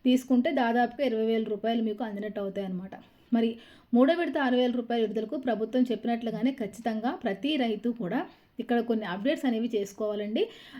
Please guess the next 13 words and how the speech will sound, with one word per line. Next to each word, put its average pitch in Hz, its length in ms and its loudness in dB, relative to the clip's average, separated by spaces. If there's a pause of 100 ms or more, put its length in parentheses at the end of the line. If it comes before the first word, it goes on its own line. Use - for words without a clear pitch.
(120)
ఇలా 294 380 6
చేసుకుంటేనే 262 560 6
మీ 302 100 2
యొక్క 233 180 0
పథకాల 226 400 -2
ద్వారా 226 240 0
లబ్ధి 208 280 -2
అయితే 220 160 0
పొందుతారని 202 600 -4
చెప్పేసి 196 320 -8
ప్రభుత్వం 202 400 -6
చెప్తుంది 185 400 -6
అనమాట. 175 200 -6